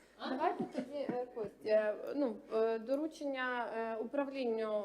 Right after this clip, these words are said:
е, направить лист від комісії що, е, на експертну групу, а також на, е, департаменти в місячний термін надати пропозиції по найменуванню об'єктів і, е, е, алго-, е, напрацювання алгоритму,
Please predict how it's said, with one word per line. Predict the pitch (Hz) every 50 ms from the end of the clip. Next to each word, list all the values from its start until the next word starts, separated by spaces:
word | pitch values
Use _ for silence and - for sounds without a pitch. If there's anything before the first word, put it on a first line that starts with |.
| - -
е, | 202 202 208 202 202 202 202 196 196 - - - - -
направить | 247 254 254 277 277 262 247 226 226 226 - -
лист | 240 247 247 240 226 - - -
від | 214 226 220
комісії | - - 240 254 277 320 381 392 - - 277 247 220 220 214
що, | - - 247 240 220 220 -
е, | - 220 220 220 214 214 208 - - - 233
на | 247 254 240 214
експертну | 214 220 - - 247 247 240 - 233 240 226
групу, | 233 254 262 240 190 - 196 196 185 -
а | 202
також | - - 240 233 - 233 226 226 - -
на, | 226 226 220 220 214 208 - - - - - -
е, | - 202 202 202
департаменти | 214 240 240 247 240 247 - 277 311 370 392 349 294 262 - - 220 196 196 - 190 196
в | 208
місячний | 254 269 262 - 226 - - 226 220
термін | - 254 277 330 349 311 269 247 233
надати | 233 226 220 233 226 226 220
пропозиції | 208 220 220 220 - 220 214 254 285 339 330 - - - 220 214
по | 214 - - 233 233 220
найменуванню | 220 220 214 220 226 220 226 226 220 214 226 226 208 208 208 202
об'єктів | 202 202 202 240 294 359 370 - - - 208 190 - - - - - - _ -
і, | 233 240 254 247 247 240 240 226
е, | 220 208 - 202 202 208 202 202 202 196 196 196 196 196 196 -
е, | 214 208 214 208 202 202 196 196 196 196 - - -
алго-, | - 214 220 220 233 226 196 214
е, | 220 214
напрацювання | 226 226 226 220 233 233 240 - 240 240 233 233 226 220 214
алгоритму, | 208 202 220 220 247 294 320 320 269 240 220 214 202 202 196